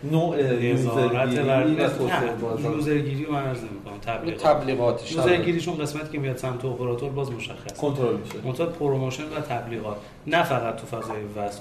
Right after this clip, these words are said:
Speaker 2: کلاً تو تمام فضاها
Speaker 1: مم.
Speaker 2: به نظرم هست. یعنی شما هر چیزی رو الان بخواید نگاه بکنید توی فضای مجازی هیچ رگولیشنی براش وجود نداره.
Speaker 1: اه، بعضی از شرکت‌های، اه، آقای مهرمنش استدلال می‌کنن، خ-، اه،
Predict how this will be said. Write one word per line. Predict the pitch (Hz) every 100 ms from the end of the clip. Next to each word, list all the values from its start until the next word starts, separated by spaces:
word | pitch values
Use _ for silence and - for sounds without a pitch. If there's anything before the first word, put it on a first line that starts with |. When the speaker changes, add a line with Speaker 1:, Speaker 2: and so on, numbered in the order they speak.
| -
Speaker 2:
کلاً | 123 123 127 143
تو | 143 -
تمام | 127 131 135
فضاها | 123 113 110 107 120 131
Speaker 1:
مم. | 127 117 - - -
Speaker 2:
به |
نظرم | 120 120 127 120
هست. | 110 107 113
یعنی | 120
شما | 123 131
هر | 127 147 147
چیزی | - - 160 143
رو | 131
الان | 123 117 120 120
بخواید | 123 120
نگاه | 120 120
بکنید | 120 143 139
توی | 139 127 - - -
فضای | 120 117 123 117
مجازی | 117 120 127
هیچ | 147 147 - - - - - - - 131
رگولیشنی | 123 131 120 135 139
براش | 127 120
وجود | 117 113 120
نداره. | 110 98 92 - - - - - - - - - - 202
Speaker 1:
اه، | 196 190 - 160 180
بعضی | 247 269
از | 254 233 -
شرکت‌های، | 165 - 151 151 165 185 185 180
اه، | 165 - 135 123
آقای | 123 147
مهرمنش | 143 131 123 120 117 -
استدلال | 147 135 143 135 156 165
می‌کنن، | 170 160
خ-، | 151
اه، | -